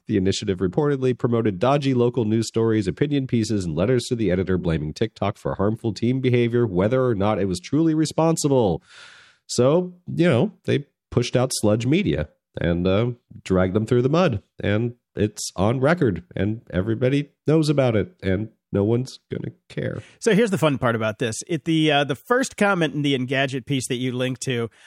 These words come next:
Speaker 2: I thought you left 'cause it says, "What? Facebook spreading misinformation? Shocking."
Speaker 1: Shocking.
Speaker 2: <laughs> I
Speaker 1: I
Speaker 2: was
Speaker 1: saw
Speaker 2: like,
Speaker 1: that too.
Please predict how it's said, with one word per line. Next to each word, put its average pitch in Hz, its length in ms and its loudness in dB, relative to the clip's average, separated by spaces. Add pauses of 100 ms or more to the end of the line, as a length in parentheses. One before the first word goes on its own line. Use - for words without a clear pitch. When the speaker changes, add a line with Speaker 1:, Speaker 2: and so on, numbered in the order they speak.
(120)
Speaker 2:
I 214 140 2
thought 226 220 0
you 202 180 2
left 147 380 0
'cause 165 140 0
it 165 120 -4
says, 175 260 0
"What? 175 500 2 (260)
Facebook 220 420 0
spreading 220 420 0
misinformation? 214 1000 0 (440)
Shocking." 202 1160 0
Speaker 1:
Shocking. 180 180 -2 (420)
Speaker 2:
<laughs> - 0 -
I - 920 -2
Speaker 1:
I - 140 0
Speaker 2:
was 180 160 -2
Speaker 1:
saw 196 60 0
Speaker 2:
like, 170 160 2
Speaker 1:
that - 260 -4
too. 101 220 -8